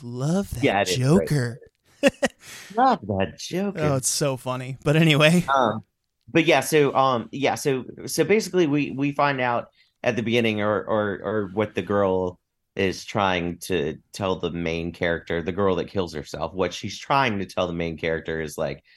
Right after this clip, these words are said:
Speaker 2: "Hey, listen, I saw somebody kill themselves in front of me, and, uh, I'm seeing this smiling all over the place." And then, so she does the same thing in front of the main character. She kills herself. Um, and they even do this, like,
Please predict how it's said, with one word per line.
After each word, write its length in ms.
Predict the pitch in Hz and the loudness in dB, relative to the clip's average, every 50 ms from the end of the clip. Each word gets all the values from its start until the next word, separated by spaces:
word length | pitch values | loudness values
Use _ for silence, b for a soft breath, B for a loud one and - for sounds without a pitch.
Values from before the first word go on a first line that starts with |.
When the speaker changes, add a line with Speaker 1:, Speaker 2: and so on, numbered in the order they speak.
| b b b b b b - | b b b b b b -4
Speaker 2:
"Hey, 220 | 107 110 107 90 | -2 0 0 2
listen, 280 | 90 98 92 - - 95 | 0 0 -2 -2 -2 -2
I 140 | 85 90 92 | -2 -2 -2
saw 180 | - - 92 | -2 -2 -2
somebody 600 | 92 - - 101 85 85 85 80 78 82 82 - _ _ _ _ _ _ _ _ _ _ _ _ _ | -2 -4 -4 -4 -2 -2 -2 -4 -6 -8 -10 -14 _ _ _ _ _ _ _ _ _ _ _ _ _
kill 160 | - 139 123 110 | 0 0 2 2
themselves 760 | 113 107 101 92 - 101 92 90 87 87 90 - - - _ _ _ - | 2 2 0 0 0 0 0 0 -2 -6 -10 -16 -20 -20 _ _ _ -10
in 340 | - 101 92 82 85 82 - - - | -6 -6 -4 -4 -6 -8 -10 -10 -4
front 180 | - 135 117 95 | -2 0 0 0
of 60 | 90 | 0
me, 600 | 92 101 113 139 139 131 120 120 117 113 113 - _ _ _ _ _ _ _ _ _ _ _ - | -2 -2 0 0 0 0 0 0 -2 -2 -4 -8 _ _ _ _ _ _ _ _ _ _ _ -4
and, 840 | 113 104 101 98 92 90 87 87 90 90 87 82 85 85 80 78 - - - - - 78 | -2 0 0 0 0 0 0 0 -2 -2 -4 -6 -8 -12 -12 -10 -12 -12 -12 -12 -10 -10
uh, 100 | 76 69 - - - - | -10 -10 -10 -12 -6 -2
I'm 260 | 92 95 95 98 95 | -2 -2 0 -2 -4
seeing 280 | - - 101 95 92 | -4 -4 -4 -4 -2
this 160 | 87 82 - - | -4 -6 -6 -4
smiling 640 | 139 135 117 113 113 113 107 104 98 104 104 92 - | -2 0 0 2 0 0 0 -2 -4 -6 -6 -4 -2
all 140 | 92 98 95 | 0 0 2
over 180 | 92 98 98 | 0 0 0
the 80 | 104 104 | 0 -2
place." 500 | 101 - 110 98 95 92 92 - - - b b b b b b b | -2 -2 0 0 0 -2 -4 -6 -10 -16 b b b b b b b
And 140 | - 98 95 | -4 -2 -2
then, 280 | 92 87 82 85 87 85 | -2 -2 -2 -4 -6 -8
so 360 | - - - 95 87 87 82 | -6 -4 -2 0 0 0 -2
she 180 | - - 113 101 | -2 -4 -2 0
does 240 | 104 104 98 - | 0 0 0 -2
the 60 | 92 87 | -4 -8
same 300 | - - 90 90 90 85 | -4 -4 -4 -4 -4 -4
thing 200 | 87 85 85 82 | -4 -4 -4 -4
in 120 | 82 78 | -6 -4
front 160 | - 90 85 | -4 -4 -4
of 60 | 78 | -4
the 60 | 76 73 | -6 -6
main 240 | 73 71 78 78 | -6 -6 -8 -8
character. 340 | - 85 76 73 - - 69 | -6 -6 -6 -6 -6 -10 -12
She 200 | - - - - | -12 -14 -16 -8
kills 260 | - - 92 90 87 | -4 -2 -2 -2 -4
herself. 440 | 87 82 - - 85 82 82 80 - - b b b b b b b - | -8 -8 -4 -2 0 0 0 -2 -4 -10 b b b b b b b -4
Um, 320 | 87 87 87 87 85 80 - | -2 -2 0 0 -2 -4 -4
and 140 | - 92 90 | -4 -4 -2
they 60 | 95 | 0
even 280 | 98 98 98 92 95 82 | 0 0 0 -2 -2 -2
do 120 | 85 95 | -2 -2
this, 300 | 90 87 82 - - - | -2 -2 -4 -6 -8 -6
like, 280 | 87 92 78 69 - | -2 -2 -2 -2 -4